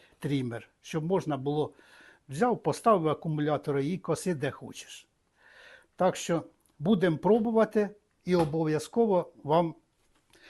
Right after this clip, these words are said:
покажемо. Ну, а ви, е, хочеться, щоб все-таки, е, в кого вже є такі акумуляторні трімери,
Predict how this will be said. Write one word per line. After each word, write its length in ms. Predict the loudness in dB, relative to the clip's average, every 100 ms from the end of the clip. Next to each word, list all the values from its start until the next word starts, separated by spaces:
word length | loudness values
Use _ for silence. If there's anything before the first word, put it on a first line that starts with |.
| -6
покажемо. 680 | 0 0 2 0 0 -4 -6 -10 -20 -2
Ну, 260 | 4 4 6
а 120 | 6
ви, 320 | 6 6 4 -2 _ _ _ _ _ _ _ -16 -6
е, 220 | -2 -2
хочеться, 600 | 0 2 2 2 -2 -4
щоб 220 | -2 -4 -4
все-таки, 560 | 0 0 0 -2 -2 -4 _ -20 -20 -4
е, 200 | 2 2
в 180 | 2 -4
кого 360 | 4 6 8 6
вже 300 | 6 2 4
є 200 | 2 4
такі 280 | 2 0
акумуляторні 840 | 0 0 -2 0 0 -2 -2 -4 -4
трімери, 520 | -4 -4 -2 -4